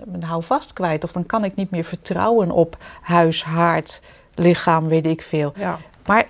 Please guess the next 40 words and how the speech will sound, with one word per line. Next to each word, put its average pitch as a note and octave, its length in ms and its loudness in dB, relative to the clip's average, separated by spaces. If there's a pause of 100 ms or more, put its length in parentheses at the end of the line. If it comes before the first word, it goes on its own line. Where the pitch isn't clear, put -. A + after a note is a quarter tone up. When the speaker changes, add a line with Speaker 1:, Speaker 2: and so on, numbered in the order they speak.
(140)
Speaker 1:
dat G#3 180 2
was B3+ 220 2
al F#3+ 140 4
zo. F#3 360 2 (180)
<laughs> - 260 -16
Je A3+ 200 6
ontdekt A3 320 4
eigenlijk G#3+ 440 0
alleen F#3+ 260 0
maar E3+ 300 -4 (720)
wat G3+ 320 -2
al F3+ 180 0
zo D#3+ 280 -4
was. F3+ 540 -4
Speaker 2:
Ja. F#3+ 300 -10
Speaker 1:
Alleen F#3 260 2
wat F3 160 2
je F#3+ 60 -2
niet F3+ 140 0
in E3 80 -2
de E3 60 -4
gaten A3 380 0
had, E3+ 160 -2
doordat E3+ 340 0
je E3 80 -2
dingen D#3+ 220 -2
geloofde. E3+ 580 2 (1800)
Speaker 2:
Ja, F3 360 -2
en, F#3 320 -4
en, F3 360 0
en F3 180 -2
voor D#3 160 -6
mij E3+ 260 4
ziet - 200 -14
het C#4 160 -2
eruit, B3+ 300 0
om F3+ 80 -2
het F3+ 140 -6
even, - 360 -8 (180)
het, E3 160 -6